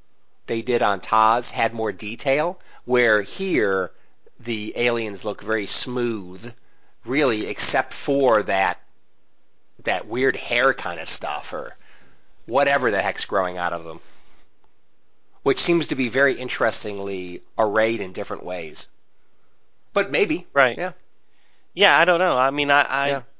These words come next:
Speaker 2: at first I thought it was seaweed too, but then I thought, "Well, I wonder if that's supposed to be, like, matted hair."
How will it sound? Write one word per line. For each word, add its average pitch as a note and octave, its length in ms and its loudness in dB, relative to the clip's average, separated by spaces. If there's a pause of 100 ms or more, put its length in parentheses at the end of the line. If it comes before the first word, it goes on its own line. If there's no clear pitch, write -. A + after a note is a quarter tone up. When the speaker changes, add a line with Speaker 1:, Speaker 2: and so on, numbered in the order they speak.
(220)
Speaker 2:
at C#3+ 140 2
first G3+ 260 4
I D#3+ 80 4
thought D3+ 240 6
it C3+ 80 2
was B2 320 -6 (140)
seaweed C3 500 0
too, D#3 240 0
but B2 100 -2
then C3 120 0
I C3+ 80 2
thought, B2 180 2
"Well, C3+ 140 2
I - 20 2
wonder E3 220 2
if E3 80 -6
that's D3+ 160 2
supposed D3+ 220 -4
to C#3+ 100 -2
be, C3 420 2
like, A#2+ 320 2 (480)
matted B2 480 4
hair." A#2 400 2